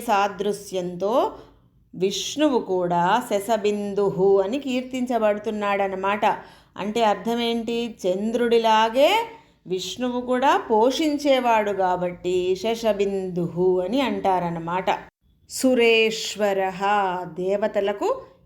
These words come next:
ఈశ్వరుడు. సురులు అంటే దేవతలు,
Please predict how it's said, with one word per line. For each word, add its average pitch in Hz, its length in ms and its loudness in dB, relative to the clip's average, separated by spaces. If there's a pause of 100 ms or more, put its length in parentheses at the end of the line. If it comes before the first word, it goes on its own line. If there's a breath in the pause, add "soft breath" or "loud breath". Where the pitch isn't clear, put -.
ఈశ్వరుడు. 196 1080 2
సురులు 254 480 0
అంటే 247 340 0 (760)
దేవతలు, 196 640 2